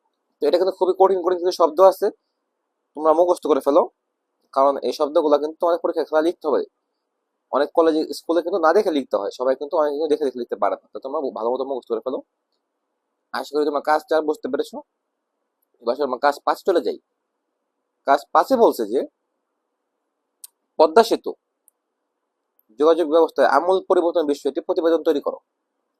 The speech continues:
চলো শুরু করি। শিরোনাম দিলাম যে পদ্মা সেতু যোগাযোগ ব্যবস্থার আমূল পরিবর্তন। এরপর কি বলছে? বিপুল সম্ভাবনাময় দক্ষিণ পশ্চিমাঞ্চলে বহুমুখী উন্নয়নে পদ্মা সেতু গুরুত্ব অপরিসীম।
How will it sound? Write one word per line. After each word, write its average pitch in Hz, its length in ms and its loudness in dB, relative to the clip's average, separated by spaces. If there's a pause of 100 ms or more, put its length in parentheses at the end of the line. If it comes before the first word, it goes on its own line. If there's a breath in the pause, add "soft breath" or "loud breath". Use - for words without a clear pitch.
(380)
চলো 165 140 2
শুরু 170 180 0
করি। 156 140 0
শিরোনাম 160 380 0
দিলাম 143 200 4 (1400)
যে 120 120 -12 (840)
পদ্মা 139 240 0
সেতু 139 260 -4 (100)
যোগাযোগ 135 360 2
ব্যবস্থার 127 420 0
আমূল 147 400 2
পরিবর্তন। 127 640 0 (1200)
এরপর 165 200 0
কি - 140 -4
বলছে? 107 280 -2 (1080)
বিপুল 240 340 2
সম্ভাবনাময় 180 840 4
দক্ষিণ 147 520 -2
পশ্চিমাঞ্চলে 160 680 -2
বহুমুখী 151 480 -4
উন্নয়নে 143 460 -2
পদ্মা 139 260 -2
সেতু - 220 -14
গুরুত্ব 135 280 -4
অপরিসীম। 120 460 -4